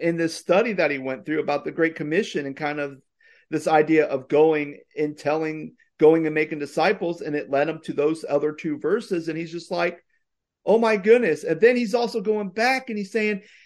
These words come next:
yeah, I think there's one part where he talks about, um, the day of Pentecost. And he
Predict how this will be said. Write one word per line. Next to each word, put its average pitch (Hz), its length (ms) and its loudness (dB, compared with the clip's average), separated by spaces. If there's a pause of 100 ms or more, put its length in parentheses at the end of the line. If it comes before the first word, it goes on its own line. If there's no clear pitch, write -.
(160)
yeah, 202 100 4
I 190 60 6
think 202 180 2
there's 202 180 6
one 196 220 -2
part 190 260 -2
where 175 120 -2
he 175 80 -4
talks 180 300 -2
about, 165 460 -2
um, 147 480 -2
the 156 120 -4
day 165 180 4
of 147 140 -2
Pentecost. 170 680 -4 (380)
And 185 140 4
he 208 60 4